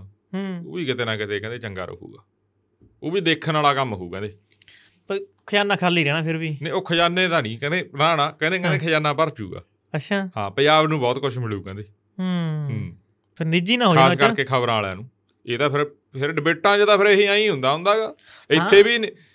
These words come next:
Speaker 2: ਨਿੱਜੀ ਵਾਲਾ ਕੰਮ ਹੀ ਚਲਾਉਣਾ ਗਾ।
Speaker 1: ਹਾਂ, ਹੁਣ ਵੀ ਮਾਨ ਸਾਹਿਬ ਇਹੀ ਕਹਿ ਰਹੇ ਟਵੀਟ 'ਚ ਕਿ ਆਪਣੇ ਪੁਰਖਿਆਂ ਦੇ ਕੁਰਸੀਨਾਮੇ
Speaker 2: ਯਾਰ,
Speaker 1: ਲੈ ਕੇ ਆਉਣਾ।
Speaker 2: ਕੁੱਲ ਮਿਲਾ ਕੇ ਜਿਹੜੀ ਸੱਚੀ ਗੱਲ ਆ ਪਰਮੀਤ,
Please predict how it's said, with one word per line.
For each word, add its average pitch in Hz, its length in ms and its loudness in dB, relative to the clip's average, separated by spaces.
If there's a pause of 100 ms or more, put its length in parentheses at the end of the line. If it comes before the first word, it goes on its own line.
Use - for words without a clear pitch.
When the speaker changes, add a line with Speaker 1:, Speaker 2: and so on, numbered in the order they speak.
(140)
Speaker 2:
ਨਿੱਜੀ 180 280 0
ਵਾਲਾ 226 180 8
ਕੰਮ 208 220 4
ਹੀ 220 60 0
ਚਲਾਉਣਾ 170 360 2
ਗਾ। 202 120 -2
Speaker 1:
ਹਾਂ, 226 180 4
ਹੁਣ 277 160 -2
ਵੀ 339 220 -2
ਮਾਨ 175 460 0
ਸਾਹਿਬ 226 280 2
ਇਹੀ 254 120 2
ਕਹਿ 208 180 6
ਰਹੇ 226 100 4
ਟਵੀਟ 208 320 4
'ਚ 226 120 2 (360)
ਕਿ 196 120 4
ਆਪਣੇ 214 360 4
ਪੁਰਖਿਆਂ 196 460 2
ਦੇ 214 120 6
ਕੁਰਸੀਨਾਮੇ 214 520 2
Speaker 2:
ਯਾਰ, 214 100 6
Speaker 1:
ਲੈ 214 120 6
ਕੇ 214 120 2
ਆਉਣਾ। 151 260 2
Speaker 2:
ਕੁੱਲ 156 260 4
ਮਿਲਾ 147 260 6
ਕੇ 139 180 -2
ਜਿਹੜੀ 143 140 -6
ਸੱਚੀ 147 440 -4
ਗੱਲ 123 180 2
ਆ 113 60 2
ਪਰਮੀਤ, 104 400 -8